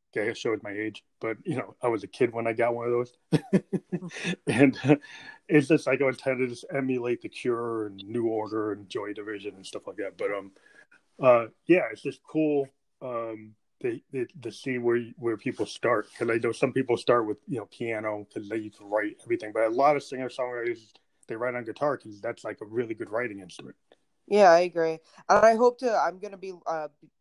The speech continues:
Speaker 2: getting Ableton soon, which
Speaker 1: Oh, cool.
Speaker 2: I think will be interesting and opening up a lot of new doors when it comes to songwriting, give me access to, you know, make all these different instruments and sounds accessible to me. Um,
Speaker 1: Yeah, that,
Speaker 2: that's,
Speaker 1: that's
Speaker 2: that's
Speaker 1: interesting.
Speaker 2: something, yeah, I'm very excited for that. I think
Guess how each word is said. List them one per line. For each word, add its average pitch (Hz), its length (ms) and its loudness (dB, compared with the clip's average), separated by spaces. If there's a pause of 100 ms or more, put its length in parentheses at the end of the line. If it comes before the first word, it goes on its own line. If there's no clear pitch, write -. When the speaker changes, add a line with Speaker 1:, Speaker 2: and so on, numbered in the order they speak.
Speaker 2:
getting 156 360 -12
Ableton 165 480 -10
soon, 135 380 -14 (420)
which 165 220 -2
Speaker 1:
Oh, 381 220 -10
cool. - 240 -8 (140)
Speaker 2:
I - 40 -20
think 165 180 -10
will 165 120 0
be 156 220 -6
interesting 156 580 -6
and 143 120 -6
opening 147 420 -4
up 143 220 -6
a 147 40 -2
lot 143 200 0
of 143 80 -10
new 143 140 -10
doors 147 320 -6
when 139 100 -12
it 139 120 -16
comes 139 200 -14
to 139 60 -18
songwriting, 139 640 -4
give 139 160 -6
me 143 100 -2
access 151 520 2
to, 135 280 -6 (240)
you - 60 -20
know, 156 80 -2
make 160 140 0
all 160 140 10
these 151 240 -12
different 160 320 -8
instruments 160 580 -6
and 147 140 -16
sounds 156 420 -4
accessible 156 600 -8
to 143 120 -20
me. 139 260 -10 (540)
Um, 143 80 -4
Speaker 1:
Yeah, 131 360 8
that, 135 140 2 (120)
Speaker 2:
that's, - 0 - (200)
Speaker 1:
that's 143 200 -4 (100)
Speaker 2:
that's 165 180 -2
Speaker 1:
interesting. - 0 -
Speaker 2:
something, 160 260 -6 (260)
yeah, 170 160 0
I'm 165 120 -4
very 180 260 -2
excited 165 500 -6
for 160 120 -10
that. 160 200 -2
I 170 100 -2
think 196 300 -10